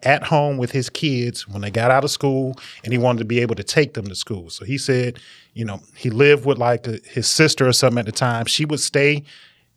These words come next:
Now, the kids are asleep at night. He would work at the gas station from, like, nine o'clock to, like, six in the morning. He'd get off at six, take the kids to school, get a little rest, be up in enough time to get them together, to pick them up from school, make them dinner,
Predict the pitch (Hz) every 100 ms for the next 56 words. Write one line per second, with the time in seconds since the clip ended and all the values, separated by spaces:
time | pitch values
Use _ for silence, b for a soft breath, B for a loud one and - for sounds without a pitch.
0 | - 127 135 113 - 196 180 131 - 185
1 | 147 - 131 135 107 92 - 127 120 104
2 | 139 139 - 123 131 117 135 131 131 -
3 | 131 - 117 120 117 113 110 b b b
4 | 107 131 139 135 - 139 135 - 135 117
5 | 113 - - 143 - 127 127 123 98 90
6 | 101 113 135 139 135 123 - 156 147 -
7 | - b b b - 156 131 - 151 143
8 | 127 - 147 147 143 127 139 139 143 139
9 | 127 143 147 113 120 139 - 135 131 131
10 | 131 156 139 131 131 b b b - 143
11 | 147 151 147 135 143 135 131 120 - -
12 | 156 147 127 143 147 - 131 - 143 135
13 | 131 b b b 110 143 147 135 131 147
14 | 139